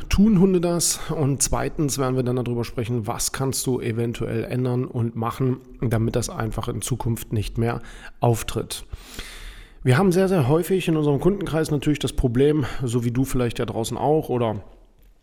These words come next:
ähm, äh, Freunde, Bekannte oder Familien in dein-, in deinem engeren Kreis, wo du das vielleicht auch beobachtest, dass Hunde, wenn jetzt Besuch nach Hause kommt, Kinderbesuch, äh, was weiß ich, die Handwerker, Freunde, Familie,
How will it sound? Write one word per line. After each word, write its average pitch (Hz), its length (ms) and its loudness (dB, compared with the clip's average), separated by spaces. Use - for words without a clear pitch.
ähm, 113 280 6
äh, 120 300 0
Freunde, 127 440 0
Bekannte 117 380 0
oder 113 140 0
Familien 120 500 2
in 117 200 -2
dein-, 113 280 0
in 117 160 -4
deinem 117 280 0
engeren 117 360 -2
Kreis, 127 460 -2
wo 123 60 0
du 120 100 2
das 120 160 2
vielleicht 117 220 -2
auch - 120 -4
beobachtest, 135 760 -2
dass 123 360 -4
Hunde, 156 680 2
wenn 127 200 0
jetzt 117 240 -6
Besuch 123 280 0
nach 123 160 0
Hause 120 240 2
kommt, 120 320 0
Kinderbesuch, 113 1000 2
äh, - 60 -6
was - 340 -10
weiß 107 300 -8
ich, - 360 -8
die 110 240 2
Handwerker, 113 760 2
Freunde, 117 580 0
Familie, 120 720 4